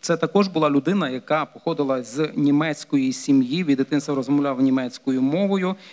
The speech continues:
і на нього великий вплив мала також, е, німецька, німецька культура. Але і саме він, це Ян Холендер, вважається, власне, піонером, якщо йдеться про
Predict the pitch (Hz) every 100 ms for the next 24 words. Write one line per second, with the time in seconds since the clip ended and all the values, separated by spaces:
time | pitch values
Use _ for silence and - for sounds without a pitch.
0 | - 190 202 180 147 156 190 180 139 139
1 | 151 147 131 147 160 185 - 143 147 147
2 | - - 151 - - _ 156 147 160 147
3 | 147 143 - - 147 139 _ 151 151 143
4 | 151 - 165 202 151 123 - - - 147
5 | 143 135 180 160 147 170 214 156 - 135
6 | 143 143 143 151 156 151 135 131 147 139
7 | - 139 127 117 135 139 131 143 135 -
8 | - _ 165 156 139 151 139 147 170 196
9 | - - 196 190 - 196 190 185 185 185
10 | 175 175 180